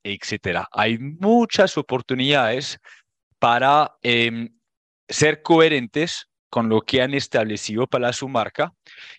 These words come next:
y, por lo tanto, eh, aprovechar de esas interacciones para generar emociones. Entonces, todo lo que acaba de mencionar Julián no es, no son ideas, yo creo que ese ejemplo de Bogotá, em,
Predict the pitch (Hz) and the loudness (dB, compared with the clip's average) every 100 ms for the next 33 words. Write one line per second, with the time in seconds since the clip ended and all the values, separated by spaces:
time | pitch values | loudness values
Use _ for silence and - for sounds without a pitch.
0 | _ - 135 - 160 156 165 170 - 131 | _ 0 0 2 0 0 -2 -4 -2 -2
1 | 117 135 147 147 _ - 110 110 104 101 | -4 -4 -4 -6 _ -8 -2 0 -2 -4
2 | _ _ _ _ _ _ - 131 - 143 | _ _ _ _ _ _ -2 -2 0 -2
3 | 143 143 156 135 117 120 117 113 131 139 | 0 0 -2 -4 -4 -2 -2 -4 -6 -6
4 | 131 127 104 - 147 147 135 - 107 107 | -2 -2 -2 -4 -4 -4 -6 -4 -2 -2
5 | 117 _ _ _ - 113 107 101 107 113 | -4 _ _ _ -2 -2 -2 0 0 0
6 | 98 90 - 101 87 - - 104 - 135 | -4 -6 -2 -2 -4 -10 -10 -10 0 4
7 | 143 - 135 120 120 120 139 123 107 101 | 4 4 2 2 0 0 2 0 -2 -6
8 | 110 120 104 - 135 139 110 113 - _ | -4 -2 -4 -4 0 2 0 -4 -18 _
9 | _ _ _ _ _ - 135 135 131 143 | _ _ _ _ _ -12 0 2 4 4
10 | - 156 156 139 160 175 170 165 165 165 | 0 -6 -4 -2 -2 0 2 2 2 -2
11 | - - 139 131 165 160 147 139 123 113 | -10 -18 -12 -6 -2 0 0 0 0 -2
12 | 139 120 113 113 139 135 143 - 113 107 | -4 -2 0 0 0 -2 -2 -8 -6 -4
13 | 104 107 | -6 -10